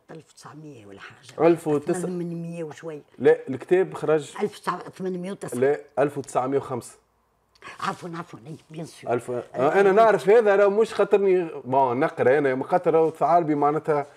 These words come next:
Speaker 2: عندي قرابة عائلية به، هو
Speaker 1: شنو
Speaker 2: جد،
Speaker 1: يقرأ؟
Speaker 2: جد هو جدي، آه، هو
Speaker 1: آه.
Speaker 2: جد بابا للأم.
Speaker 1: آه.
Speaker 2: فعزيزي معناتها هذاك علاش نعرف لي ديتاي هذم، وأنا فخور اللي هو أول تونسي كتب لتحرير
Speaker 1: حتى أنا
Speaker 2: المرأة.
Speaker 1: فخورة زاد بيه.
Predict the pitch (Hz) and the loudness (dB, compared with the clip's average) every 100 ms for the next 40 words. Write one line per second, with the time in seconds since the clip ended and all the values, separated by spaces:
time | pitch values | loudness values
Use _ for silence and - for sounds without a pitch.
0 | - _ _ 117 151 143 - 139 143 120 | -20 _ _ 0 2 0 2 2 4 4
1 | 123 131 120 127 120 107 131 127 127 117 | 4 2 0 2 2 2 0 2 4 4
2 | - 135 120 117 143 147 - _ 123 151 | 4 2 2 2 2 2 -12 _ 2 4
3 | 147 147 139 123 127 127 123 123 120 120 | 6 4 2 0 0 2 2 2 4 2
4 | 117 117 123 143 135 127 123 123 120 120 | 0 0 2 4 6 4 4 4 2 4
5 | 151 120 117 147 123 113 113 143 175 - | 2 2 2 4 2 0 2 0 0 -12
6 | _ - 160 180 190 196 196 185 110 117 | _ -20 -16 -14 -10 -8 -6 -2 0 0
7 | 131 107 101 90 98 139 151 139 156 135 | 0 -4 -4 -4 0 0 2 2 4 4
8 | 151 143 139 131 110 113 113 110 131 127 | 4 2 0 0 0 -4 -6 -4 -2 2
9 | 123 151 151 156 - _ _ - 135 165 | 6 6 4 -2 -12 _ _ 0 2 4
10 | 160 147 170 180 156 147 147 165 156 175 | 2 2 6 6 6 4 6 6 4 6
11 | 165 151 127 170 170 - - - 156 135 | 6 6 4 2 0 -2 -4 -2 -2 -4
12 | _ _ _ _ 120 135 139 - 143 151 | _ _ _ _ -2 0 0 2 4 4
13 | 131 120 - - 196 185 - 151 - 117 | 4 4 2 2 -2 -6 -8 -12 -14 -20
14 | 123 _ _ _ 127 135 | -20 _ _ _ -20 -20